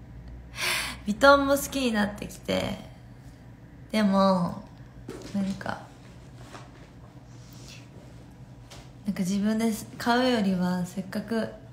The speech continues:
なんだろう、貯金しておいて、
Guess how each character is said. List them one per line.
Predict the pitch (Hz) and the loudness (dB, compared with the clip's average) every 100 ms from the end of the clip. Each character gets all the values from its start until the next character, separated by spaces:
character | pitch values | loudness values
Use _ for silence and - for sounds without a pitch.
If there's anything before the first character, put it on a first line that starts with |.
| - - - - - - - - - | -20 -20 -20 -20 -20 -20 -20 -16 -4
な | 208 | 2
ん | 202 | 2
だ | 202 | 2
ろ | - | 0
う、 | - - - - | -4 -10 -16 -10
貯 | - 208 | -4 -2
金 | 226 226 233 - - | 2 2 0 -6 -12
し | - | -8
て | - | -2
お | 240 | 2
い | 220 | 0
て、 | - 180 214 | 0 0 0